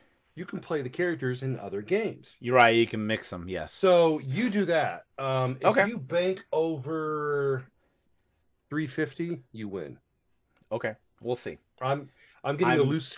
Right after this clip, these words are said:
Speaker 1: I'm looking at my games here, and I'm getting a loose count of what I have, so.
Speaker 2: Okay.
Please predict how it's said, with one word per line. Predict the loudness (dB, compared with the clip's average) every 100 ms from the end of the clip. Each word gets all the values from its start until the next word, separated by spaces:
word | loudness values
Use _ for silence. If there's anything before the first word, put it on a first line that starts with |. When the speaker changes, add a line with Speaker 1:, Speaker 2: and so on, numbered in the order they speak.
| -8
Speaker 1:
I'm | -4 -2
looking | -2 0 -2
at | -2
my | -4
games | -4 -4 -6
here, | -6 -2
and | -2
I'm | -2
getting | -2 -2
a |
loose | 0 -2 -4
count | -4 -4 -4
of | -6
what | -4 -2
I | -4
have, | -6 -10
so. | -8 -4
Speaker 2:
Okay. | -2 -2